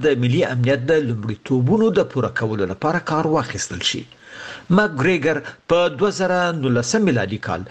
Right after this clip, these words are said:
له فاکس نیوز سره په مرکه کې وویل، ولسمشر ټرمپ ته یې سپارښتنه دا ده چې څومره چې ژر کېدای شي له افغانستانه نور پوځیان وباسي. ده دا هم ویلي و چې له طالبانو سره خبرې ضروري نه دي او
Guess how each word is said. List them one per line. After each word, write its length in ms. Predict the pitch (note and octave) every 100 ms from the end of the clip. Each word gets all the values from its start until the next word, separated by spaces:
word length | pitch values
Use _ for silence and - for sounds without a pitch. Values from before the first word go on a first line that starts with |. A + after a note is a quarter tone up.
| - - F3
له 140 | G#3+ A3
فاکس 340 | F#3 D3 - D3+
نیوز 260 | G#3+ G3
سره 200 | - G2+ F#2
په 100 | F#2+
مرکه 280 | F2+ G2 G#2+
کې 140 | - A#2
وویل، 280 | D#3+ G#3 F#3 - - - F3+
ولسمشر 580 | G#3 - G#3 F#3+ F3+ -
ټرمپ 280 | E3 D3 D#3+
ته 80 | C#3+
یې 180 | C#3 B2
سپارښتنه 580 | - G2 F#2+ - A2 G#2 A#2+
دا 80 | F3
ده 100 | G3+ G3
چې 80 | F3+ - - - -
څومره 300 | A3 A3 G#3+ G#3
چې 100 | E3+ B2
ژر 180 | G#3+ G3+ B2
کېدای 260 | - - -
شي 120 | A2+ B2 - - F3+
له 60 | G3+
افغانستانه 500 | F3 F#3+ - F3+ E3+ D3+
نور 160 | C3 B2 A#2+
پوځیان 360 | G#2 A2+ G2+ G2+
وباسي. 420 | - F2 - - - _ _ _ _
ده 180 | - D#3 A2+
دا 80 | G2+ -
هم 200 | G#2 E2+
ویلي 220 | A2+ F3+
و 140 | G#3
چې 180 | G3 F#3 C#3+ - - E3+
له 140 | G3 F#3
طالبانو 400 | F3+ E3 E3+ D#3
سره 160 | D#3+ C#3
خبرې 420 | - A#2+ C3 B2 B2
ضروري 480 | A#2 G#2+ A2 C#3+ D3+
نه 80 | F#3+ A2
دي 100 | F#2+ - - -
او 60 | C#3